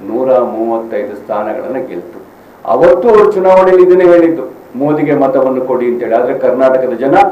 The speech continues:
ಅದನ್ನು ಸಂಪೂರ್ಣವಾಗಿ ತಿರಸ್ಕಾರ ಮಾಡಿದ್ರು. ಅವ್ರು ಅಷ್ಟಕ್ಕೆ ಸುಮ್ಮನೆ ಬಿಟ್ಟಿಲ್ಲ. ಇನ್ನು ಅವ್ರಿಗೆ ಇನ್ನೊಂದು ಏನಿತ್ತು ಅಂತ ಹೇಳಿದ್ರೆ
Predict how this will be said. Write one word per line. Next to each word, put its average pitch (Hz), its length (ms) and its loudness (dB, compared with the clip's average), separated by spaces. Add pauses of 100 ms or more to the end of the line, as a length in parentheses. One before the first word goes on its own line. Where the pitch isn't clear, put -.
(240)
ಅದನ್ನು 120 260 -2
ಸಂಪೂರ್ಣವಾಗಿ 131 920 -2
ತಿರಸ್ಕಾರ 123 880 -6
ಮಾಡಿದ್ರು. - 440 -14 (1800)
ಅವ್ರು 131 200 2
ಅಷ್ಟಕ್ಕೆ 160 460 0
ಸುಮ್ಮನೆ 151 340 -2
ಬಿಟ್ಟಿಲ್ಲ. 143 320 -2
ಇನ್ನು 120 400 -2 (880)
ಅವ್ರಿಗೆ 123 240 -4
ಇನ್ನೊಂದು 151 320 -2
ಏನಿತ್ತು 143 340 -2
ಅಂತ 131 160 -6
ಹೇಳಿದ್ರೆ 139 600 0